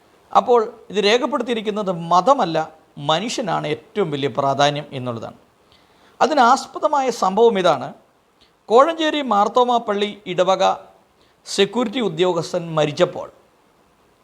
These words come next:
ഇടവകയിലെ വൈദികരും ഇടവക വിശ്വാസികളും ചേർന്ന് അദ്ദേഹത്തിന് ഒരു യാത്ര അയപ്പ് നൽകി. അത്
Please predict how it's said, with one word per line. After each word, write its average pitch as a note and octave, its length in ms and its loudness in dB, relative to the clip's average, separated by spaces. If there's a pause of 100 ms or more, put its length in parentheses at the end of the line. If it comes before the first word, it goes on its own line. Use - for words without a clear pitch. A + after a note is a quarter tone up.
(680)
ഇടവകയിലെ C4 540 4 (280)
വൈദികരും F3+ 640 -2 (640)
ഇടവക B3+ 280 4 (180)
വിശ്വാസികളും G#3+ 720 -4
ചേർന്ന് D#3 340 0 (840)
അദ്ദേഹത്തിന് F3 640 0 (920)
ഒരു D#3+ 160 0 (280)
യാത്ര F3 360 2 (160)
അയപ്പ് D#3 320 0
നൽകി. A#2 260 -12 (720)
അത് D#3 160 2